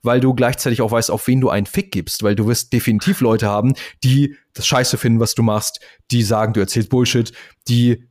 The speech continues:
dich nicht mögen, dich runterziehen wollen, dich beleidigen, weil du irgendwie, keine Ahnung, ein Hurensohn bist oder so. Ich hatte mal unter einem YouTube-Ko-, äh,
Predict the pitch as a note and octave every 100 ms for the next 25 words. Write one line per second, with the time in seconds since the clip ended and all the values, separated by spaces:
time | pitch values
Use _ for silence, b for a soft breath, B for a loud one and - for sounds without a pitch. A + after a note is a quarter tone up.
0 | - C3+ C3+ C3+ - B2 B2 B2 B2 A#2
1 | B B _ _ _ - F#3+ G3+ F#3+ D3+
2 | - B2+ D3+ C#3+ - C3+ B2 B2+ B2+ C3+
3 | - A#2+ A2 B2 A#2+ B2+ B2+ A#2+ A#2 B2
4 | B2 B2 B2 A#2 B2 B2 B2+ B B -
5 | B2 A#2+ A#2+ C3 A#2 C#3+ C3+ B2 B2 A#2+
6 | A#2+ - B2 A2+ A2+ A#2 A#2 B B B
7 | - A#2+ - C3 B2+ A#2+ B2+ A#2 A2 A2
8 | - - - A2+ -